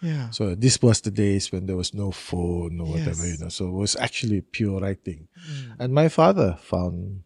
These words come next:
Speaker 2: uh, my mother, uh, you know, in, I,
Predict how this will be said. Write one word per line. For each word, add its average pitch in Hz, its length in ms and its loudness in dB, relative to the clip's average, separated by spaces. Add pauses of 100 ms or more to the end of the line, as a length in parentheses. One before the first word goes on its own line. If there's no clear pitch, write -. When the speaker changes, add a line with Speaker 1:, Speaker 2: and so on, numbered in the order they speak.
Speaker 2:
uh, 82 340 -6
my 90 140 -4
mother, 90 480 -2 (180)
uh, 80 420 -8 (300)
you 98 140 -2
know, 80 280 -6 (100)
in, 92 240 -6 (480)
I, 110 80 -6